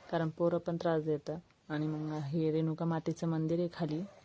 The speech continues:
त्या डोंगराच्याच पायथ्याला. तर देवीसाठी मस्त, अं, वेणी वगैरे घेतली, नारळ घेतलं, ओटीचं सामान घेतलं आणि आतमध्ये प्रवेश केला. रेणुका देवी ही पण खूप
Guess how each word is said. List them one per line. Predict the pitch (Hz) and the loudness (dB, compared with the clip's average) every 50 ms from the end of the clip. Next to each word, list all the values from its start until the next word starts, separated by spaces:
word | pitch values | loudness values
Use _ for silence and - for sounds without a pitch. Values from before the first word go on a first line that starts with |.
| - _ _ _ _ _ - | -20 _ _ _ _ _ 2
त्या | 175 165 | 2 4
डोंगराच्याच | 165 165 165 165 165 165 - 180 170 - | 4 4 2 2 0 0 0 -2 -2 2
पायथ्याला. | - 170 165 - - 170 165 156 190 - - - - - - - - - - - - - _ _ - | 2 2 2 0 -2 -4 -4 -4 -6 -8 -14 -20 -20 -20 -20 -20 -20 -20 -20 -20 -20 -20 _ _ -6
तर | 165 160 160 156 | -2 -2 0 0
देवीसाठी | 156 151 165 160 160 - - 170 160 - 165 | 0 0 0 0 0 -2 -2 -4 -2 -2 -2
मस्त, | 165 160 160 - - - | -2 -2 -4 -6 -4 -2
अं, | 165 160 160 156 - - - 151 156 147 | -2 -2 -2 -4 -4 -6 -6 -6 -2 2
वेणी | 147 156 156 156 156 156 | 4 4 4 4 2 0
वगैरे | 156 151 147 151 151 147 156 160 | -2 -2 -2 0 0 0 2 0
घेतली, | 170 185 170 - 160 143 147 | 0 -2 -2 -2 -4 -4 -4
नारळ | 147 151 147 147 147 147 156 | -4 -4 -2 -2 -2 -2 -4
घेतलं, | 156 170 175 - - 147 135 135 147 156 - - - _ _ - | -4 -6 -8 -8 -4 -4 -2 -2 -4 -6 -10 -14 -20 _ _ -8
ओटीचं | 160 160 156 - 156 156 165 | -8 -6 -6 -8 -10 -10 -10
सामान | - - 175 165 160 160 165 170 | -10 -6 -6 -4 -4 -4 -4 -4
घेतलं | 180 180 - 170 170 165 175 - _ _ - - - _ _ - - | -4 -6 -6 -8 -8 -8 -10 -12 _ _ -20 -20 -20 _ _ -4 0
आणि | 170 165 165 | 2 4 4
आतमध्ये | 160 160 160 - - - 165 160 156 160 | 4 2 0 -2 -2 0 0 0 0 0
प्रवेश | - 170 160 156 165 156 - - | 0 0 0 0 0 -2 -4 -6
केला. | - - 165 160 170 156 - _ _ _ _ _ _ - - - - - - - - - - - - - - - - - - - | -4 -4 -4 -4 -4 -8 -10 _ _ _ _ _ _ -20 -20 -20 -20 -20 -20 -20 -20 -20 -20 -20 -20 -20 -20 -20 -20 -18 -8 0
रेणुका | 180 185 180 180 180 180 190 180 | 4 4 4 4 4 2 2 2
देवी | 175 175 170 170 170 | 2 2 2 2 2
ही | 160 185 175 | 2 0 0
पण | - 180 175 180 | -2 -2 -4 -2
खूप | 175 202 175 | -2 -2 -4